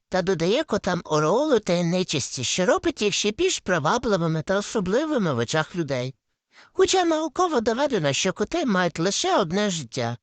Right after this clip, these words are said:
їхні унікальні фізичні здібності та поведінкові особливості продовжують дивувати та надихати міф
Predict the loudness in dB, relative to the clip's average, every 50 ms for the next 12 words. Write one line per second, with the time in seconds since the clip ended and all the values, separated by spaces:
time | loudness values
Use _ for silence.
0 | _ _ -6 -2 0 0 0 0 0 0 2 2 2 2 0 0 0 0 0 2
1 | 2 0 -2 -4 -4 -4 -4 -2 -2 -2 -2 -2 -4 -4 -4 -2 -2 0 0 0
2 | 0 -2 -2 -2 -2 -4 -4 -2 -2 -4 -2 0 0 0 2 2 0 0 -2 -2
3 | 0 2 2 2 2 0 -2 -2 -2 -4 -4 0 0 0 2 2 2 0 0 0
4 | -4 -6 -4 -2 -2 2 2 2 2 2 0 0 0 0 0 0 2 2 2 2
5 | 2 2 0 0 0 -2 -2 0 0 0 0 0 0 -2 -2 0 0 -2 0 0
6 | 0 0 2 2 2 2 0 -2